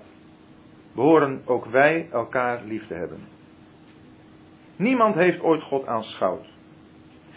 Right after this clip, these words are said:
Als we elkaar lief hebben, blijft God in ons en zijn liefde is in ons volmaakt. Hieraan weten wij dat we in hem blijven en hij in ons, dat hij ons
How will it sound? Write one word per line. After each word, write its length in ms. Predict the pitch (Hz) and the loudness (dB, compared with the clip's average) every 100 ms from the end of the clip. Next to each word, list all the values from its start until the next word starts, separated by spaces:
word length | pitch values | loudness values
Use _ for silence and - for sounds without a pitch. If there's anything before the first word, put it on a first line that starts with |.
| - - | -20 -2
Als 200 | - 165 | 4 6
we 60 | 151 | 6
elkaar 280 | 139 139 135 | 2 2 2
lief 240 | 196 226 | 0 -2
hebben, 420 | 214 202 220 277 - - - - | -2 0 -2 -4 -14 -20 -20 -2
blijft 300 | 196 196 196 | 6 6 6
God 280 | - 170 - | -2 -2 -2
in 180 | 156 - | -6 -4
ons 560 | - 170 226 - - - - - | 0 0 0 -10 -18 -20 -20 -2
en 220 | 175 160 | 0 2
zijn 260 | 190 202 175 | 4 4 4
liefde 340 | 196 185 202 | 0 4 4
is 260 | 156 135 - | 4 -4 -4
in 240 | 175 170 165 | -4 -4 -2
ons 380 | 185 185 180 - | 0 0 -4 -8
volmaakt. 500 | 170 160 110 87 - - - - - - - - - - - - 214 - - - - - - - | -2 0 0 -2 -6 -20 -20 -20 -14 -14 -14 -18 -20 -16 -16 -16 -20 -20 -20 -20 -20 -20 -20 -8
Hieraan 240 | 131 135 151 | 4 6 8
weten 240 | 170 170 | 6 8
wij 140 | 156 | 6
dat 160 | 170 160 | 6 4
we 140 | 147 | 2
in 100 | 156 | 0
hem 160 | 147 135 | -2 -2
blijven 540 | 139 143 101 92 90 82 - - | 2 2 0 -4 -12 -14 -20 -14
en 120 | 107 | -10
hij 220 | 117 170 202 | 2 6 6
in 140 | 175 | 6
ons, 500 | 151 156 - - - - - - - | 4 0 -4 -12 -18 -16 -10 -10 0
dat 180 | 170 165 | 6 6
hij 100 | 151 | 6
ons 380 | 151 143 - | 2 0 -12